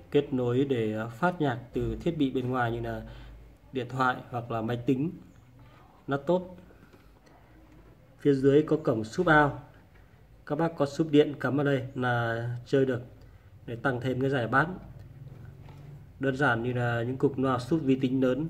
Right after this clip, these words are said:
cắm ở đây là đánh rất hay luôn. Bộ này bass cũng rất tốt rồi. Kenwood S L ba M D,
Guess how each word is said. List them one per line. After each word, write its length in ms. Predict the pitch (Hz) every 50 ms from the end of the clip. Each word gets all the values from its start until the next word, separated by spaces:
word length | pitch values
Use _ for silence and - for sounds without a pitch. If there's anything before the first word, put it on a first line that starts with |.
| - -
cắm 180 | - 120 120 131
ở 60 | 120
đây 220 | 131 131 127 123 123 - - - - - - - - - -
là 300 | 117 113 110 104 104 107 110
đánh 200 | 113 113 120 117
rất 160 | - - 160
hay 180 | 147 143 127
luôn. 180 | 123 131 127 120 123 - - - - - - - - - - - - - - - - - - - - - - - - - - - - - - - - - - - - - -
Bộ 140 | 123 123 120
này 240 | 120 117 117 117
bass 240 | 113 127 135 151 147 -
cũng 160 | 143 143 135
rất 140 | 151 156 156
tốt 160 | - 170 165 170
rồi. 120 | 151 113 - - - - - - - - _ _ _ - - - - - - - - - - - - _ _ - - - - - - _ _ _ _ _ _ _ _ _ _ _ _ _ _ _ _ _ _ _ _ _ _ _ _ - - _ _ _ _ _ _ _ -
Kenwood 280 | 135 123 127 143 160 160 156 - -
S 380 | 156 151 170 160 - - - 127
L 240 | 120 127 120 117
ba 320 | 113 120 131 131 131 127 123
M 100 | 123 123 123 120
D, 40 | 123